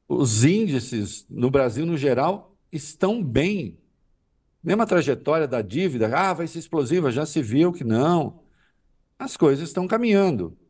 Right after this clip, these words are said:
As coisas caminham na economia e, no entanto, qual parece ser o problema do Brasil? Ah, o problema do Brasil é a saidinha.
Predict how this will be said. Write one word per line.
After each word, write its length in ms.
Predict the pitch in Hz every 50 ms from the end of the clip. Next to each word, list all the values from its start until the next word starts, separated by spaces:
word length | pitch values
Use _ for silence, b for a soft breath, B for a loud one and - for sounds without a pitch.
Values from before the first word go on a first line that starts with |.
| _ _ _ _ _ _ _ _ _ _ _ _ _ _ _ _ _ _ _ _ _ _ _ _ _ _ _ _ _ _ _ _ _ _ _ _ _ _ _ _ _ _ _
As 200 | _ 180 190 185
coisas 240 | - 233 247 247 190 -
caminham 420 | 202 202 180 165 156 147 143 135
na 80 | 135 131
economia 720 | - - 127 117 104 113 156 196 202 165 117 85 76 - - _ _ _ _ _ _ _ _ _
e, 120 | 190 214
no 100 | 226 214
entanto, 680 | 190 160 131 - - 180 202 190 160 117 - - - - - _ _ _ _ _ _ _ _ _ _ _ _ _ _ _ _ _ _ _ _ _ _ _ _ _ _
qual 200 | - 208 240 226
parece 480 | 226 202 190 170 175 180 170 - 165
ser 180 | 143 - - 160
o 140 | 160 156 143 - _ _ _ _ _ _
problema 420 | 165 160 135 139 151 156 147 143
do 100 | 131 139
Brasil? 520 | 123 131 127 117 101 95 95 87 78 71 _ _ _ _ _ _ _ _ _ _ _ _ _ _ _ _
Ah, 200 | 143 165 180 170
o 60 | 165
problema 340 | - 160 147 160 165 170 160
do 80 | 156
Brasil 360 | 147 156 151 139 117 127 160
é 40 | 165
a 80 | 160 147
saidinha. 760 | - - - 170 180 180 156 127 135 139 131 113 95 80 73